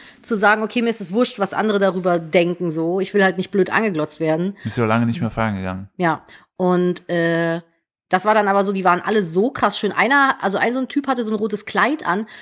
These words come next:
Speaker 1: boah, der sah aus wie so ein russischer Zar oder sowas, das sah voll geil aus.
Speaker 2: Äh, wie Viktor Krumm.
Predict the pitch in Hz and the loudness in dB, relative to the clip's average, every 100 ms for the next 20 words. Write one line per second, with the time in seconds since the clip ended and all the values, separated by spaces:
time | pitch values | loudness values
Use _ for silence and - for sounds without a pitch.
0 | - - 214 208 - 240 - 233 226 226 | -18 -8 -2 0 2 0 0 -2 2 2
1 | 214 - 247 269 - 170 - - 185 208 | 2 0 -2 0 0 0 -2 -6 -6 -2
2 | 233 190 175 170 165 165 180 175 175 - | 0 2 2 0 0 -2 -4 -2 -2 -2
3 | - - 247 294 254 254 262 160 160 165 | -14 -4 0 2 2 2 2 0 0 -2
4 | - 113 101 104 113 120 117 - 120 - | -6 -8 -8 -6 -4 -2 -4 -4 -4 -2
5 | 117 | -4